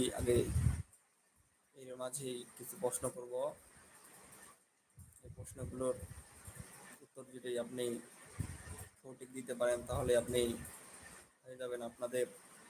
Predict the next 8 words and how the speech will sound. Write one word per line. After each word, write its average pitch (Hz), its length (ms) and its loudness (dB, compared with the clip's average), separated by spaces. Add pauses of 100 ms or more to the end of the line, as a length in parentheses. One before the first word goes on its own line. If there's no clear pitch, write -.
(800)
আমাদের 127 340 -6 (2000)
কুইজের 131 440 -4 (800)
পার্টিসিপেন্ট। 131 600 8 (1700)
So, 139 80 -12 (480)
মনোযোগ - 340 -2
সহকারে 123 320 4 (100)
আমাদের 117 280 8 (100)
ভিডিওটি 120 460 8